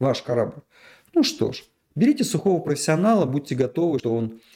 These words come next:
улучшив, передав свой опыт, через какое-то время от вас уйдёт, потому что особого интереса к теме вашего бизнеса нет, к направлению. Польза, которую он принёс – через какое-то время будет уже незаметно,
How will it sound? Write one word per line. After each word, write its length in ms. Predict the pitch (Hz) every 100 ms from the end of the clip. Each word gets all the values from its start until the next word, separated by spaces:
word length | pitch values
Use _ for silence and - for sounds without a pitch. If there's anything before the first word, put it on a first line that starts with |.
| _ _ _ _ _ -
улучшив, 500 | 151 202 269 - 131 - _ _
передав 380 | 147 139 143 -
свой 160 | 131
опыт, 340 | - 254 262 165
через 160 | 123
какое-то 320 | - 180 277 185
время 200 | 202 123
от 100 | 135
вас 420 | 165 - - -
уйдёт, 460 | 113 107 185 302 -
потому 320 | 120 117 110
что 240 | - - - _ _ _ _ _ _ _ - - - -
особого 340 | 147 262 127
интереса 400 | 110 120 110 107
к 80 | -
теме 400 | - 123 104 - _ _
вашего 320 | - 107 - 104
бизнеса 440 | 110 107 - 117
нет, 300 | 131 240 -
к 80 | -
направлению. 720 | 131 143 139 139 131 120 120 _ _ _ _ _ _ _ _ _ _ _ _ _
Польза, 460 | 165 208 196 127
которую 380 | 123 120 131 120
он 40 | 110
принёс – 640 | 127 131 120 107 - - _
через 200 | - 113
какое-то 340 | - 139 123 120
время 180 | 117 110
будет 420 | 113 113 110 - _ _ _ _ _ _ _ _
уже 180 | 113 110
незаметно, 580 | 110 117 156 240 233